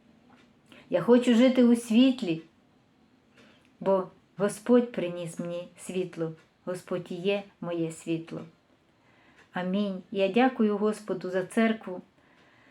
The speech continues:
Я дякую Богу, що Він мене знайшов, що Він мене витягнув із тої темряви і показав мені, що є життя,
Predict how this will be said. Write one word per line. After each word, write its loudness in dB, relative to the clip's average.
Я 6
дякую 6
Богу, 6
що 0
Він 8
мене 10
знайшов, 6
що -4
Він 4
мене 0
витягнув 0
із -12
тої 6
темряви 4
і -6
показав 2
мені, -6
що -12
є 0
життя, -6